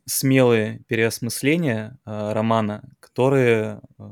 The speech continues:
заслуживают внимания. За ним очень приятно, э, наблюдать в плане визуала. В целом, как мы с вами рассудили, здесь очень достойный каст.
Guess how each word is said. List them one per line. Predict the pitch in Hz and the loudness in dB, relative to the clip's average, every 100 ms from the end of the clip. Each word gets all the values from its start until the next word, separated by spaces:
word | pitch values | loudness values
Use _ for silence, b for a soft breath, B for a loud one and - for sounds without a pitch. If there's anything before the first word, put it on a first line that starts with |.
| 107 | -16
заслуживают | 110 104 - 127 127 - | -12 -10 -4 -2 -2 -2
внимания. | 117 113 107 104 104 | -2 0 -2 -4 -8
За | 107 | -4
ним | 120 123 113 | 0 0 0
очень | 113 127 - 110 | 2 2 2 -6
приятно, | 98 117 113 110 110 101 - | -6 0 2 2 -2 -14 -16
э, | - 101 - _ _ | -18 -20 -20 _ _
наблюдать | 110 110 110 113 113 | -12 -8 -4 0 0
в | - | -2
плане | - 117 107 | -2 -2 -2
визуала. | 104 101 110 127 131 107 _ | -6 -2 2 4 2 -4 _
В | - | -8
целом, | - - 131 117 | -2 4 6 6
как | 107 107 | 2 -4
мы | 113 | -4
с | 110 - | -4 0
вами | 117 113 104 107 | 2 2 -2 -4
рассудили, | 113 113 - 120 117 110 107 107 | -2 -2 -4 -4 -2 0 0 -2
здесь | 104 113 110 - - | -6 -2 -2 -2 -6
очень | 123 120 - 107 | -2 -2 -2 -6
достойный | 101 98 - 117 107 101 | -6 -6 -4 -2 -2 -4
каст. | - 120 143 - | 0 2 0 -6